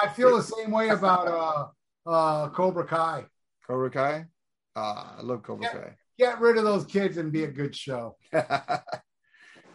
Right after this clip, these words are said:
Speaker 2: All right, man. That was our, uh, list of our top ten driving songs. But, uh,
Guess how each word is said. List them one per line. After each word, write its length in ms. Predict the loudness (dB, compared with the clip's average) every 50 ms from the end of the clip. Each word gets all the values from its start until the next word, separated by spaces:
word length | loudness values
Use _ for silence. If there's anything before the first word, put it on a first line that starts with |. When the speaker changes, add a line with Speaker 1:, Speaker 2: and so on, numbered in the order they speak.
| -10 -2 0
Speaker 2:
All 180 | 2 4 4
right, 260 | 4 4 4 2 2
man. 320 | 2 2 2 2 2 0 -2
That 180 | -2 -4 -2
was 180 | -2 -4 -4 -2
our, 240 | -2 -2 0 0 0
uh, 300 | 0 0 0 0 -2 -4 _ _ _ _ _ -12
list 320 | -8 -6 -4 -4 -6 -8 -10
of 120 | -8 -8
our 80 | -8 -8
top 300 | -4 -2 -2 -2 -2 -4
ten 260 | -4 -2 -2 -2 -2
driving 420 | -2 0 0 0 0 0 -4 -8
songs. 480 | -6 -4 -2 -2 0 0 -2 -4 -6 -8
But, 340 | -4 -2 0 0 0 0 0
uh, 220 | -2 -2 -4 -4